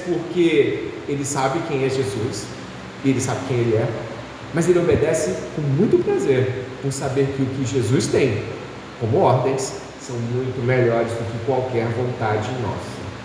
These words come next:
Ele é alguém mais alto, mais inteligente, hierarquicamente muito maior, dono de todas as coisas, rei do universo, mas se aproxima de gente como a gente, pra falar sobre,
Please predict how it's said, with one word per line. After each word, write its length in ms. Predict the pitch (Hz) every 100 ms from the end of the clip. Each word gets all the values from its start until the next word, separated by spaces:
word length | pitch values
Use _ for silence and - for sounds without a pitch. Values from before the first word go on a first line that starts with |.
| - -
Ele 220 | 127 127 123
é 40 |
alguém 340 | 117 117 110
mais 240 | 110 110 120
alto, 380 | 165 208 208 214 165
mais 200 | 131 123
inteligente, 640 | 120 117 - 143 185 -
hierarquicamente 680 | 143 147 151 151 139 147 147
muito 240 | 143 202 269
maior, 680 | 262 220 180 202 - - 165
dono 460 | 220 320 339 330
de 60 | 311
todas 360 | 294 269 277
as 120 | 277 -
coisas, 420 | 262 247 247 233
rei 180 | 208 226
do 100 | 220
universo, 640 | 233 220 208 220 220 220 220 - - - - - - - 185
mas 160 | 185
se 80 | 202
aproxima 400 | 202 190 202 190
de 140 | 185
gente 260 | 170 180 175 -
como 180 | 180
a 60 | 190
gente, 360 | 185 117 - - - - - - -
pra 140 | 160
falar 320 | 160 165 156 156
sobre, 520 | 156 156 151 151